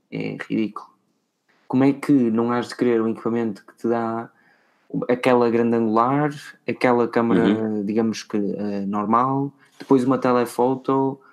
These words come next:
Speaker 1: e aqueles cinquenta vezes zoom que tu pensas, "Nunca vou usar isto", e de repente vês uns resultadozinhos do mister Mobile no Instagram e ficas,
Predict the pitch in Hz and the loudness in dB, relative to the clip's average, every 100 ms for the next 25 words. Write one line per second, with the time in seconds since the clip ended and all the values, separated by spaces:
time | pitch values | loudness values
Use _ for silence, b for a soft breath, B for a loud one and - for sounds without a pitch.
0 | b b b _ - 131 127 143 135 - | b b b _ 0 2 4 4 2 2
1 | 139 131 139 127 127 127 123 120 120 123 | 2 4 4 4 4 4 2 0 0 2
2 | 127 123 123 - - 123 117 113 113 135 | 4 2 0 -6 -2 -2 0 -2 0 2
3 | 135 127 127 120 117 120 131 - 135 135 | 2 4 4 4 2 2 0 0 0 2
4 | 123 120 - 127 120 117 120 120 123 113 | 0 -2 -2 0 0 0 0 2 0 0
5 | 120 113 117 110 117 117 110 117 117 - | 0 2 2 2 0 0 0 0 0 0
6 | 113 113 113 113 113 110 113 110 117 117 | 2 2 2 2 0 0 0 0 2 0
7 | 110 110 98 110 - - | -2 -2 0 -2 -2 -10